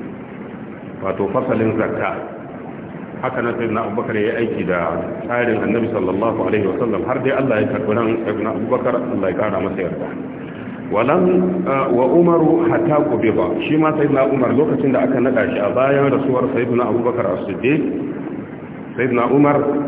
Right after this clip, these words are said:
Allah ya kara masa yarda, shi ma ya yi aiki da wannan takarda har dai Allah ya karɓi ransa. Wato sai ya zama wannan takarda da Annabi sallallahu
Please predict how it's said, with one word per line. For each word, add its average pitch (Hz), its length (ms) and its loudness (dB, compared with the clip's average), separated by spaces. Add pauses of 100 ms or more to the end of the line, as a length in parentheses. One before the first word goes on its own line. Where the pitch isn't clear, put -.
(120)
Allah 120 160 2
ya 104 80 0
kara 120 240 0
masa 117 160 0
yarda, 117 360 2 (200)
shi - 160 -4
ma 117 80 0
ya 117 160 2
yi 120 80 2 (160)
aiki 98 160 -4
da 98 160 -2
wannan 104 240 0
takarda 113 440 0 (1080)
har 117 160 0
dai 113 160 2
Allah 117 240 0
ya 104 60 2 (100)
karɓi 87 160 -2
ransa. 92 340 -2 (1000)
Wato 95 240 -2
sai 123 160 2
ya 127 80 2
zama 127 260 4 (720)
wannan 123 320 0
takarda 123 460 0 (100)
da 117 80 0
Annabi 123 320 0
sallallahu 120 460 0